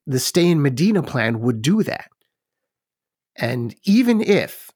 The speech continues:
somehow it turned into a dra-, drawn out siege, you know, long siege, that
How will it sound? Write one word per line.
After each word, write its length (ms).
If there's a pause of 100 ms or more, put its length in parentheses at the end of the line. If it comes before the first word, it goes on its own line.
(280)
somehow 420
it 120
turned 320
into 300
a 40
dra-, 640
drawn 460
out 280
siege, 960
you 100
know, 100
long 440
siege, 600 (840)
that 420